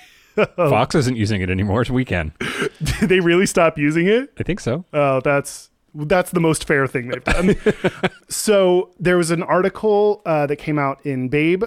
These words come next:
Speaker 1: called "I Went on a Date with Aziz Ansari. It Turned into the Worst Night of My Life." And it
Speaker 2: Have I heard of Babe before?
Speaker 1: Uh, Little Pig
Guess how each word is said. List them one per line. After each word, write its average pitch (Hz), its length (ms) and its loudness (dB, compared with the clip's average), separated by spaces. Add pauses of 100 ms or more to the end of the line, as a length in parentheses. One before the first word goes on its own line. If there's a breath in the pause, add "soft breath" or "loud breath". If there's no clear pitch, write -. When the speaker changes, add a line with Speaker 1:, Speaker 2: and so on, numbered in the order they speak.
Speaker 1:
called 135 320 -2
"I 127 80 0
Went 147 260 -2
on 151 120 -2
a 147 60 -2
Date 160 260 -2
with 139 160 -8
Aziz 135 440 -4
Ansari. 208 760 -4
It - 120 -8
Turned 185 320 -6
into 160 220 -4
the 131 100 -2
Worst 147 360 -2
Night 143 180 0
of 131 100 -6
My 135 120 -2
Life." 120 360 -10 (440 loud breath)
And 131 340 -6 (140)
it 156 240 -4 (200)
Speaker 2:
Have 131 140 -6
I 151 80 2
heard 147 160 2
of 147 80 -4
Babe 139 240 0
before? 143 380 -4 (560)
Speaker 1:
Uh, 131 580 -2 (1000)
Little 175 260 2
Pig 170 320 0